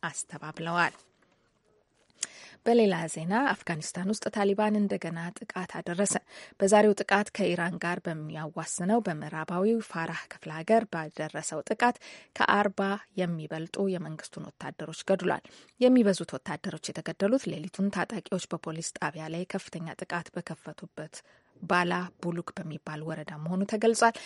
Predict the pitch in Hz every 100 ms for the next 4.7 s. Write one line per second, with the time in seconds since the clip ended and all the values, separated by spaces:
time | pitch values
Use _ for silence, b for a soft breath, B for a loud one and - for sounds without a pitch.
0 | B B 233 233 233 220 214 196 196 190
1 | 190 - 190 175 - 170 165 165 170 160
2 | 165 - 160 165 170 175 185 185 202 -
3 | - 196 160 - 156 - 156 - - -
4 | 170 - 156 - 170 180 185